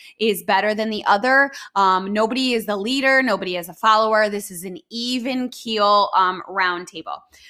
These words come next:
So we will be all taking turns talking. We may chime in, interrupt each other as we go along because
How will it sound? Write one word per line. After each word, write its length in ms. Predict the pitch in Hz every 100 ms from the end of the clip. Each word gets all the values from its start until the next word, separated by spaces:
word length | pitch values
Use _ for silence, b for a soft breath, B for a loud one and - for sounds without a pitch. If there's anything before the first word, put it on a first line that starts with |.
| -
So 400 | - 262 254 240
we 280 | 247 262 262
will 320 | 233 262 262
be 180 | 277 262
all 220 | 220 233
taking 300 | 262 202 214
turns 420 | 233 208 208 -
talking. 640 | 262 240 254 247 233 233 233
We 120 | 214
may 160 | 190
chime 420 | 190 - 185 185 185
in, 160 | 180
interrupt 540 | 175 175 190 233 254 247
each 200 | 226 -
other 280 | 240 233
as 120 | 226 214
we 120 | 202
go 180 | 175 175
along 440 | 202 226 226 220
because 380 | 226 226 208